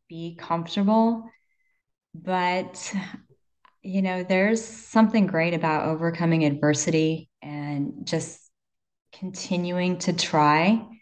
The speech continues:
uh, because as long as you keep trying, you're gonna get better. And, um, I'm, I'm really thankful that I didn't follow that advice because, uh, my life is just much better because I just kept,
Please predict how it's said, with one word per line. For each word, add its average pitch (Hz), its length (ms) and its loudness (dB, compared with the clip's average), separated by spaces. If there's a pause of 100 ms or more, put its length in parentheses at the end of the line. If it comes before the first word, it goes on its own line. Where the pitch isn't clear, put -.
(460)
uh, 160 160 -10
because 185 300 -6
as 180 120 -6
long 208 200 6
as 247 100 6
you 247 100 6
keep 240 220 -2
trying, 185 460 4
you're 202 140 4
gonna 233 220 6
get 170 200 0
better. 147 460 -2 (160)
And, 156 360 -8
um, 151 440 -2
I'm, 165 220 0
I'm 165 220 2
really 185 240 4
thankful 151 560 -2
that - 100 -4
I 147 100 4
didn't 147 280 2
follow 147 240 0
that 147 140 0
advice 147 440 -2
because, 147 600 -10 (1120)
uh, 147 240 -8
my 156 180 -2
life 160 260 0
is - 300 -2
just - 360 -6 (320)
much 170 340 -4
better 151 240 0
because 151 300 -4
I 151 100 4
just 151 300 -2 (100)
kept, - 580 -4